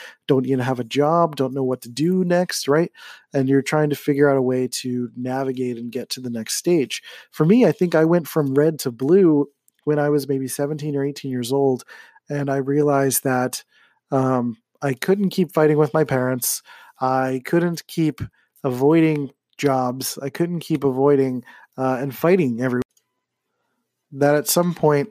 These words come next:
I needed to comply and, um, you know, figure out how to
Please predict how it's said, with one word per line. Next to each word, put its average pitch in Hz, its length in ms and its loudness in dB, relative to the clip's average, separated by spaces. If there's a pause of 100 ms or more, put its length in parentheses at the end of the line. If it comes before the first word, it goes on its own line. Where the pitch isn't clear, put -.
(120)
I 151 160 2
needed 139 340 2
to 131 460 0
comply 123 880 -2 (640)
and, 135 420 0
um, 131 380 0 (280)
you 156 200 -2
know, 135 120 0
figure 151 460 2
out 143 220 2
how 139 220 0
to 143 500 0